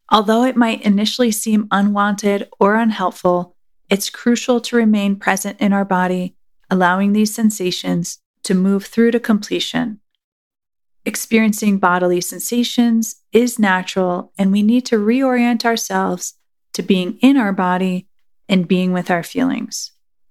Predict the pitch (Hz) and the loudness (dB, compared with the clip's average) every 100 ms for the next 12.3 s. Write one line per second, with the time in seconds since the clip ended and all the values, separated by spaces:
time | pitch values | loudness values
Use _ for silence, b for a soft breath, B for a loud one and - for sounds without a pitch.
0 | _ _ _ _ 220 240 269 277 277 277 | _ _ _ _ 2 4 4 2 0 -4
1 | 220 202 202 202 - - 185 170 - 190 | -2 0 2 0 -4 -4 -4 -4 -4 -2
2 | 196 220 233 214 180 175 180 175 _ _ | 0 0 2 0 0 -2 -4 -6 _ _
3 | _ _ 196 185 185 214 208 208 208 202 | _ _ 0 2 2 0 0 2 2 2
4 | 214 185 185 185 180 - - 180 170 - | 0 0 -4 -6 -8 -8 -4 -4 -4 -8
5 | _ _ _ _ - 190 - 180 - 170 | _ _ _ _ -6 -4 -2 -2 -2 -2
6 | 180 170 170 - 175 170 - 160 - 165 | -2 -2 -4 -2 -2 -2 -4 -8 -8 -8
7 | 170 170 - _ _ _ _ _ _ _ | -6 -8 -12 _ _ _ _ _ _ _
8 | _ _ _ _ _ _ _ _ _ _ | _ _ _ _ _ _ _ _ _ _
9 | _ _ _ _ _ _ _ _ - - | _ _ _ _ _ _ _ _ -10 4
10 | 262 294 302 277 226 196 185 180 180 180 | 4 4 -2 -2 0 2 2 0 -2 -4
11 | - _ - 247 262 285 285 233 196 - | -8 _ 0 4 4 2 2 0 0 0
12 | 214 220 240 | 2 2 0